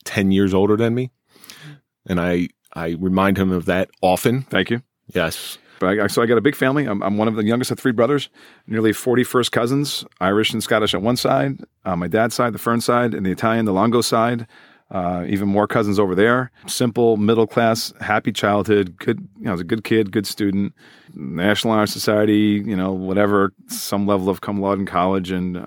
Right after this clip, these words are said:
Speaker 2: uh, you know, I could have been somebody. <laughs> Like I could have, I could have had a job. I could have had a four oh one K, Kev.
Speaker 1: <laughs> You could have been a contender, right?
Speaker 2: It could have been something. But I followed the, uh, the Frostian path less taken.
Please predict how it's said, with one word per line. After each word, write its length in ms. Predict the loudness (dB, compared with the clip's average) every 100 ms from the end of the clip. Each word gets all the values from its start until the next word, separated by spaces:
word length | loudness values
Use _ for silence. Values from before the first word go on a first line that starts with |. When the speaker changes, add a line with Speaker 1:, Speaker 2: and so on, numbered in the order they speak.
| -14
Speaker 2:
uh, 180 | -14 -12
you 80 | -12
know, 80 | -10
I 80 |
could 140 | -6 -2
have 40 |
been 120 | -2
somebody. 400 | -2 -6 -8 -16 _
<laughs> 120 | -10 -6
Like 220 | -6 -8 -10
I 80 | -6
could 180 | -4
have, 100 | -4 -8 -10 -2
I 80 | -2
could 220 | 0 -2
have 100 | 2
had 220 | 0 -2 -10 -6 -6
a 60 |
job. 420 | -4 -8 -8 -8 -12
I 200 | -2 -2
could 200 | 0 -2
have 100 | 0
had 120 | 0
a 80 | -2
four 400 | -4 -14 -4 0
oh 60 | 2
one 280 | 0 -4 -4
K, 280 | -6 -2 -2
Kev. 400 | -6 -12 -10 -10 -8
Speaker 1:
<laughs> 40 |
You 100 | -6
could 140 | -4 -2
have 80 |
been 80 | 0
a 60 | 0
contender, 440 | -2 0 0 2
right? 220 | 0 -2
Speaker 2:
It 80 | -2
could 140 | 0 0
have 100 | 0
been 120 | -4
something. 420 | -2 -4 -6 -12 -12 -20 -12
But 220 | -2 0 2
I 140 | 0
followed 340 | 2 2 2
the, 160 | 2 0
uh, 60 | 0
the 100 | -6
Frostian 640 | 0 0 0 -2 -2 -2
path 380 | -2 0 0 0
less 240 | -2 -2
taken. 500 | -2 -2 0 -2